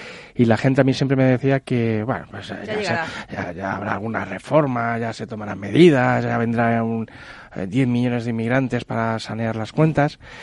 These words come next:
Speaker 1: Y afortunadamente ha habido un cambio de percepción porque la amenaza cada vez va siendo más grande. Y, bueno, pues los medios de comunicación están haciendo, tanto la televisión como la radio, están haciendo llegar de que, bueno, pues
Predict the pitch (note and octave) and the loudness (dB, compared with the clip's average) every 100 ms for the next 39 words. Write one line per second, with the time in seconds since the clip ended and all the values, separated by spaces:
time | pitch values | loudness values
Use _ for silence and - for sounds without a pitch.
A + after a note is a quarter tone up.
0 | - - - - C3 B2+ B2 A#2 A#2 A2+ | -18 -20 -20 -2 4 6 6 4 4 0
1 | B2 B2+ B2+ C3+ C#3 D3 C#3+ C#3 C#3 C3+ | -2 0 2 2 2 2 2 2 0 -2
2 | B2+ - C#3 C3+ B2+ B2 B2+ - C3+ C#3+ | -2 0 2 2 0 -2 -4 -2 -2 0
3 | D3 - A2+ G#2+ A2 A#2 - A#2 B2 A#2 | -2 -2 -4 -4 -2 -2 -2 -2 0 0
4 | A#2+ A2+ B2 A2 A#2 B2 C3+ C3 C3+ _ | 0 0 -2 0 -2 0 0 0 -4 _
5 | - - - - - - - A#2+ A2 G#2+ | -20 -20 -18 -18 -20 -6 2 4 4 2
6 | G#2+ A#2+ - G#2+ G#2+ G#2+ G#2+ G#2+ A2 A2+ | -2 -4 -6 -6 -4 -4 -4 -4 -4 -4
7 | A2 - A2 A2+ A2+ A2+ G#2+ - G#2+ G#2 | -6 -8 -6 -4 -4 -4 -8 -8 -8 -8
8 | G2+ G#2+ G#2 A2 G#2+ A2 A2 A2 A#2+ A#2+ | -8 -8 -6 -6 -4 -2 0 2 0 0
9 | A2 G#2+ A2+ A2+ A2+ B2+ A#2+ G#2 - F2+ | -6 -6 -4 -2 0 0 -2 -6 -10 -12
10 | - - - | -14 -16 -20